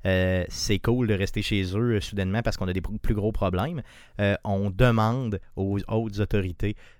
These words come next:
de faire la promotion du jeu vidéo. C'est un peu malhonnête de leur part. Euh, j'adhère un peu à cette philosophie-là, honnêtement. J'ai aussi eu ce type de réaction-là quand j'ai lu,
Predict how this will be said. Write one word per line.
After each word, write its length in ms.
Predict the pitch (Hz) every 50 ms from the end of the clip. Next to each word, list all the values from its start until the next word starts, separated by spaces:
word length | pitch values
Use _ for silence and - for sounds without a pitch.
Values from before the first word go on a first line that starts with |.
| -
de 120 | 95 104 95
faire 180 | - 120 117
la 100 | 101 87
promotion 460 | - - 104 98 98 90 - - 107
du 80 | 107 92
jeu 120 | 95 98
vidéo. 340 | 98 87 87 90 90 90 117
C'est 120 | - - 123
un 80 | 104
peu 100 | - 147
malhonnête 380 | 147 131 107 101 95 101 104 101
de 80 | 98
leur 240 | 92 90 85 82 -
part. 380 | - 87 82 87 110 117 110 - - - - - _ _ -
Euh, 320 | 92 95 92 92 95 95 92 - - _ _ _ _ _ -
j'adhère 760 | 104 92 92 92 98 127 135 120 160 196 269 262 139 - 104
un 120 | 98 92
peu 260 | - - 127 131 117
à 80 | 101 87
cette 380 | - - 101 87 - - 101
philosophie-là, 680 | 92 - - 95 101 92 - 101 90 - 98 92 101 107
honnêtement. 420 | 101 92 87 67 95 104 107 101 90
J'ai 160 | 85 95 104
aussi 400 | 101 107 101 - - - 202 208
eu 120 | 156 151 151
ce 160 | - - 101
type 260 | - - - - 104
de 80 | 101 98
réaction-là 500 | 92 92 87 - - - 92 87 90 -
quand 200 | - 107 92 85
j'ai 160 | 82 90 90
lu, 260 | 87 87 90 98 104